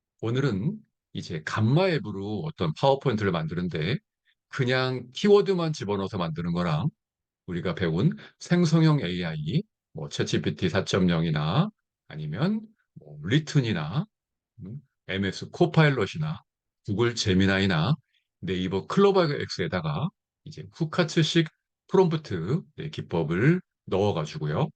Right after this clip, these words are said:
네, 그래서 거기서 슬라이드를 만들어가지고요. 슬라이드 제목을 만들어서 그거를 집어넣었더니 그냥 감마에서 뭐를 할 때, 네, 예를 들어 이제 감마에서 여러분들이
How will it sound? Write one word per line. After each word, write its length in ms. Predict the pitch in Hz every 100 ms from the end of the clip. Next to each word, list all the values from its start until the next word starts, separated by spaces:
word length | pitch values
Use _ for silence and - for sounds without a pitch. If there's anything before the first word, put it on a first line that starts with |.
| _
네, 260 | - 76 76
그래서 640 | - 90 85 78 147 196 - - -
거기서 480 | - 98 90 87 80 _ _
슬라이드를 560 | - - 170 180 165 156
만들어가지고요. 640 | 98 82 90 78 76 120 107
슬라이드 380 | 156 160 160
제목을 360 | 120 104 95 104
만들어서 520 | 85 73 78 76 92 - - _ -
그거를 360 | 113 98 95
집어넣었더니 760 | - 101 92 85 - 82 139 240 - _ _ _ _
그냥 640 | - 123 131 147 160 156 - _ _ -
감마에서 640 | 98 98 107 113 107 107
뭐를 260 | 85 85 95
할 80 | 139
때, 380 | - 78 117 220
네, 100 | - 78
예를 200 | 80 90
들어 160 | 110 123
이제 160 | 98 98
감마에서 500 | 95 90 104 104 95
여러분들이 520 | 90 85 82 82